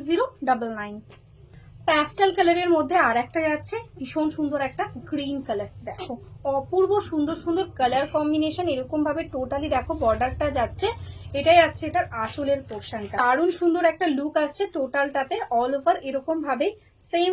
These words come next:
ওয়ার্ক পেয়ে যাচ্ছ, ঠিক আছে? পুরোটা এরকম ভাবেই ওয়ার্ক থাকছে। এই সিরিজের সব থেকে লাস্ট কালার এটা, যেটা যাচ্ছে পেস্তা গ্রিন কালার। দেখো, এটাও ভীষণ সুন্দর, একদম দেখো ব্লু এর সাথে রয়েছে কম্বিনেশন, ভীষণ মিষ্টি। এটাই আছে আঁচলের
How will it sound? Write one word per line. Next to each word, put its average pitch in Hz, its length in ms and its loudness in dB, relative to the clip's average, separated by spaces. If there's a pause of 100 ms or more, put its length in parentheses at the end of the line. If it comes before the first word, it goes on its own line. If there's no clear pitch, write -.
ওয়ার্ক 262 340 2
পেয়ে 220 220 -2
যাচ্ছ, 220 160 -4 (140)
ঠিক 285 140 -10
আছে? 370 100 -6 (100)
পুরোটা 320 360 -2 (140)
এরকম 262 340 -4
ভাবেই 294 280 -2
ওয়ার্ক 220 220 -4 (100)
থাকছে। - 320 -14 (720)
এই 359 160 4
সিরিজের 349 420 2
সব 294 120 0 (100)
থেকে 330 140 -4 (140)
লাস্ট 269 300 0
কালার 311 260 2
এটা, 277 100 -2 (100)
যেটা 254 260 -2
যাচ্ছে 247 220 -2 (200)
পেস্তা 262 360 -2 (140)
গ্রিন 233 300 -4
কালার। 208 220 -8 (120)
দেখো, - 240 -14 (140)
এটাও 247 180 -6 (100)
ভীষণ 277 280 -4 (100)
সুন্দর, 302 280 0 (360)
একদম 247 280 -2
দেখো 269 180 -4 (140)
ব্লু 262 140 0 (100)
এর 330 160 -4
সাথে 302 260 -2
রয়েছে 269 220 0 (160)
কম্বিনেশন, 269 540 -2 (120)
ভীষণ 294 300 -2 (100)
মিষ্টি। 294 340 0 (500)
এটাই 311 260 2
আছে - 180 -6 (180)
আঁচলের 277 360 -6